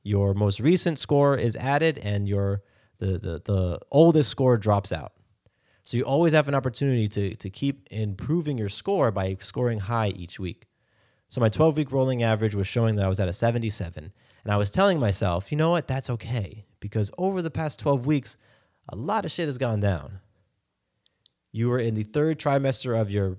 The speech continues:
of the, of our pregnancy, which was just, uh, came with all the things that it came with. We then had the baby. Baby Maya came into the world.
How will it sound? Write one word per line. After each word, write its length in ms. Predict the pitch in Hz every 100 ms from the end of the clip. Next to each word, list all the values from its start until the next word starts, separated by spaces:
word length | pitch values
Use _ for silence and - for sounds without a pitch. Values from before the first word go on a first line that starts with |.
| -
of 200 | 101 95
the, 100 | 98
of 140 | 101
our 100 | 90
pregnancy, 720 | 85 139 165 170 - 185 175 - _ _ _ _
which 220 | - 92 -
was 400 | 82 82 - - _ _ _ _ _ _ _ _
just, 260 | 101 95 - _ _
uh, 80 | - - -
came 240 | 127 135
with 140 | 123
all 180 | 104 113
the 100 | 131
things 280 | 117 135 131
that 100 | 120
it 60 | 110
came 260 | 127 135
with. 320 | 160 185 - - _ _ _ _ _ _ _ _
We 120 | - 123
then 220 | 147 139
had 400 | 110 135 143 139
the 80 | 113
baby. 500 | 117 147 175 170 147 _ -
Baby 240 | - 143
Maya 340 | 135 120 135 127
came 300 | - 127 131
into 180 | 127 123
the 100 | 113
world. 420 | 104 117 143